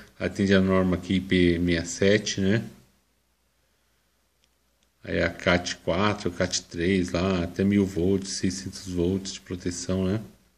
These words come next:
Muito bacana, né?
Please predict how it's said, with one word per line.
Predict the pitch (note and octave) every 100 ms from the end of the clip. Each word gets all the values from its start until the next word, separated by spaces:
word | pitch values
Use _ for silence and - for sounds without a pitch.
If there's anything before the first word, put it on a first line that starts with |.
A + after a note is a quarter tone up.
| _ _ _ _ _ _ - _ _ _ _ _ _
Muito | A2+ A#2
bacana, | B2 A#2 - G2 F#2 G#2
né? | -